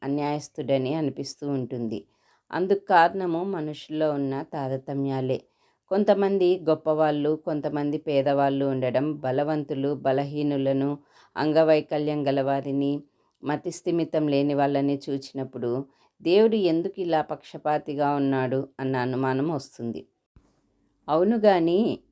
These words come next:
ఓ మనుష్యుడా, దేవునికి ఎదురు చెప్పుటకు నీవెవడవు? "నన్నెందుకు ఇలాగు చేసితివని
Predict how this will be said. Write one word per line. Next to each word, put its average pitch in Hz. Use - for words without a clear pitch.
ఓ 143
మనుష్యుడా, 151
దేవునికి 208
ఎదురు 160
చెప్పుటకు 160
నీవెవడవు? 147
"నన్నెందుకు 165
ఇలాగు 180
చేసితివని 156